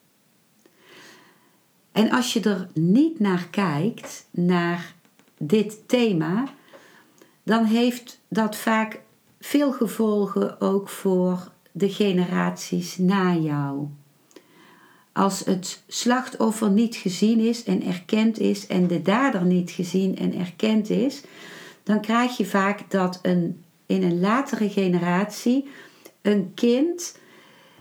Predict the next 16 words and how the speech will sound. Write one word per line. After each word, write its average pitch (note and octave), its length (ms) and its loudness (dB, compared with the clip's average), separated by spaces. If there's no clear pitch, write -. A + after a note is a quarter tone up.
precies D#4 600 0
dat A#3 320 -2
gedrag A3 580 -2
of G3+ 160 -4
die A3 140 0
gevoelens A3+ 640 0
gaat F#3+ 280 -2
vertonen G#3 960 0
als G3+ 720 0
de E3 280 0
dader G#3+ 560 0
of A3+ 180 2
het F#3 140 -6
slachtoffer F#3+ 920 -2
of B3+ 280 0
allebei. E3+ 800 0